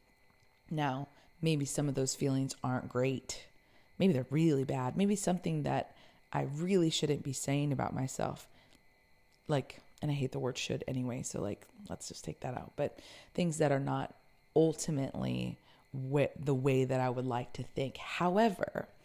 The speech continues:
there are wounds inside of myself that have caused that line of thinking. And me just merely suppressing it or saying it doesn't exist doesn't help me work through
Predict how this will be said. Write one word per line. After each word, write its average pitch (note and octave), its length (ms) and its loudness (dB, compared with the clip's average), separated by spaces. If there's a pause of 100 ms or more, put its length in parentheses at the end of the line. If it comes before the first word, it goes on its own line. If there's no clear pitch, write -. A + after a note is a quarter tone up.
(460)
there D3 360 2
are C#3 180 0
wounds F3 600 2
inside C#3+ 400 0
of C3+ 80 -2
myself C3+ 760 -4 (540)
that C#3 200 0
have C3 280 -6
caused - 840 2 (560)
that C#3 280 4
line C#3 380 4
of C3 120 -4
thinking. - 600 0 (540)
And C#3+ 380 2
me E3+ 220 2
just D3+ 400 2
merely D3 400 0
suppressing D3 640 -2
it C3+ 180 -2
or C#3+ 100 -4
saying C#3 320 -2
it C#3 80 -4
doesn't C#3 260 -2
exist D#3 720 -4 (460)
doesn't E3+ 360 2
help - 360 -2
me C#3 200 0
work C3+ 420 0
through C3+ 540 0